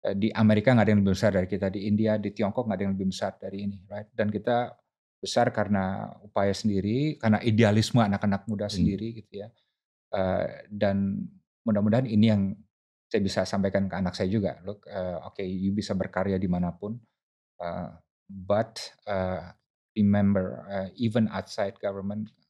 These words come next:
Speaker 1: kamu bisa berkarya dan ber-, berimpact dan,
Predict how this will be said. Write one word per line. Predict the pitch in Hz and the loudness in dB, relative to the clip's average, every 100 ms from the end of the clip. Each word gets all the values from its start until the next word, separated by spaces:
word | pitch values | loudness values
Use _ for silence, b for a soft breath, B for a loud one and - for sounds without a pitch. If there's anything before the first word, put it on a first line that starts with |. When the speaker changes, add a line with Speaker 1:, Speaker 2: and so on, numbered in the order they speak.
| _ | _
Speaker 1:
kamu | 101 101 101 - | -12 -8 -10 -8
bisa | 95 - 98 90 90 - _ | -10 -8 -8 -8 -12 -18 _
berkarya | - - 90 92 104 | -14 -8 -8 -6 -8
dan | 98 95 95 95 | -6 -6 -6 -8
ber-, | 92 - - _ _ | -10 -12 -20 _ _
berimpact | - - 98 95 92 - - _ _ _ _ _ _ _ | -18 -6 -6 -4 -6 -6 -16 _ _ _ _ _ _ _
dan, | 98 90 92 90 | -2 0 0 -2